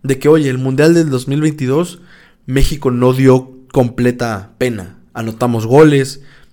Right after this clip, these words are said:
estuvimos encima, demostramos que el mexicano es capaz, que el mexicano es, eh, incesante, que es disciplinado, que es talentoso, que tiene muchísimas cosas positivas,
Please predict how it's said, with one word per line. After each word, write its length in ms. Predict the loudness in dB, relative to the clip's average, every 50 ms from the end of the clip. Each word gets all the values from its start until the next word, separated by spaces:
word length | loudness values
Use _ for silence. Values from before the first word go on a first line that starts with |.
| _ _ -18 -12 -10
estuvimos 500 | -10 -10 -8 -6 -4 -2 -2 -2 -2 -2
encima, 580 | -4 -6 -4 -4 -4 -4 -2 -4 -6 -8 -10 -12 -18 -20 -20 -20 -20 -14 -4 -2
demostramos 600 | 0 0 0 -2 -2 0 0 0 0 0 -2 -4
que 100 | -4 -4
el 60 | -4
mexicano 500 | -4 -6 -10 -10 -8 -6 -4 -4 -4 -4
es 80 | -4
capaz, 440 | -4 -6 -6 -4 -2 -2 -2 -2 -2
que 80 | -6 -8
el 60 | -8
mexicano 520 | -10 -10 -12 -12 -10 -8 -8 -6 -6 -6
es, 220 | -6 -8 -10 -12 -16 -20 _ _ _ _ _ _ _ _
eh, 400 | -8 -6 -6 -6 -6 -8 -10 -12 _
incesante, 800 | -6 -4 -4 -2 -2 -2 -2 0 0 0 0 0 -2 -4 -4 -4
que 120 | -2 -4 -4
es 280 | -4 -4 -10 -12 -12
disciplinado, 880 | -10 -8 -8 -8 -8 -6 -4 -4 -2 0 2 4 4 4 4 2 -2 -4
que 200 | -4 -4 -4 -4
es 280 | -6 -8 -10 -14 -16 -20 _ _ _ _ _ _ _ _ _ _ -8
talentoso, 760 | -6 -4 -4 -4 -2 2 4 6 6 4 4 -2 -6 -8 -8 -8
que 120 | -10 -10
tiene 260 | -8 -6 -4 -4 -2
muchísimas 540 | -2 -4 -4 -6 -8 -8 -8 -6 -6 -6 -6
cosas 260 | -6 -6 -6 -4 -4
positivas, 720 | -4 -4 -6 -4 -2 0 0 2 2 0 -2 -6 -8 -8